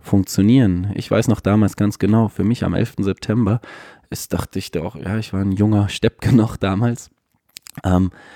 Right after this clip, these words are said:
schon gedacht, oh krass, hier ist was Großes auf dieser Welt passiert, konnte es aber noch gar nicht so richtig einordnen. Und im Verlaufe der ganzen Jahre, ja, auch in meinem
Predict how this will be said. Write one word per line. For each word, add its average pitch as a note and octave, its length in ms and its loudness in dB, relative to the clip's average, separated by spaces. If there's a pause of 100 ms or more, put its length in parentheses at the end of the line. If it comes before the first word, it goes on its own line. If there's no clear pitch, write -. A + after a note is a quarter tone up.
(220)
schon G#2+ 180 0
gedacht, G2+ 300 2
oh G2 200 2
krass, - 320 0
hier G2 140 -2
ist F#2+ 100 -2
was - 140 -4
Großes A2+ 400 0
auf F2+ 140 -2
dieser F#2 280 -2
Welt F2+ 220 0
passiert, - 400 -2
konnte - 260 -2
es - 120 -4
aber G2 160 -2
noch G2 180 -4
gar F#2 160 0
nicht G#2+ 160 0
so F#2 100 -2
richtig - 360 -6
einordnen. F#2 720 0 (520)
Und F#2+ 160 -2
im C3+ 220 4
Verlaufe G#2+ 720 2
der - 180 -10
ganzen G2 420 0
Jahre, G#2 680 0
ja, F#2+ 340 0
auch - 300 -4
in F2+ 160 -4
meinem G2 340 -2